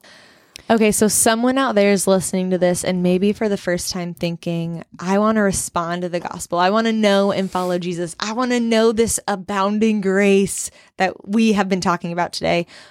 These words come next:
What is a tangible next step for them? What advice do you have for them?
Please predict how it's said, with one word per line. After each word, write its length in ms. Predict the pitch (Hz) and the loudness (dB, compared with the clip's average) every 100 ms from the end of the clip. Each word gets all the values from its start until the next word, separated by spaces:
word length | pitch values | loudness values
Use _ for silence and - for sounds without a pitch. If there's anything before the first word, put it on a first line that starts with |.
| _ | _
What 680 | - 180 190 190 202 226 233 | -8 0 2 4 4 2 0
is 140 | 202 190 | 0 -2
a 40 | |
tangible 500 | 180 185 175 175 175 | -2 -4 -4 -4 -4
next 260 | 175 - - | -4 -8 -8
step 220 | - - | -8 -8
for 100 | - | -6
them? 220 | 170 170 | -6 -4
What 160 | 170 175 | -2 -2
advice 420 | 170 170 165 - | -2 -6 -6 -8
do 100 | - | -8
you 60 | 180 | -8
have 160 | - | -8
for 120 | - - | -12 -12
them? 240 | - 180 | -10 -12